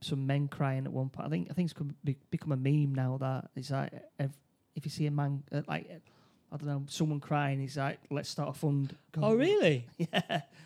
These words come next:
Speaker 1: He's just
Speaker 2: I
Speaker 1: like,
Speaker 2: didn't realise that.
Speaker 1: <laughs> Yeah, he's just, he just become, 'cause, 'cause someone's crying, he's like, "Let's start a GoFundMe."
Speaker 2: So, he was go-, so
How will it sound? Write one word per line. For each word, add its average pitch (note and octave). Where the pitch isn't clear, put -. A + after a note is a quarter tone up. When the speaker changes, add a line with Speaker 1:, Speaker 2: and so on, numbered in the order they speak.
Speaker 1:
He's F3
just -
Speaker 2:
I E3
Speaker 1:
like, D#3
Speaker 2:
didn't A#3
realise G#3
that. C#3
Speaker 1:
<laughs> E3+
Yeah, G#3+
he's F#3
just, F3+
he -
just F3
become, E3
'cause, F3+
'cause F3
someone's E3+
crying, D#3+
he's D#3
like, C#3+
"Let's -
start E3+
a F#3
GoFundMe." A3+
Speaker 2:
So, -
he -
was F3+
go-, F3+
so G3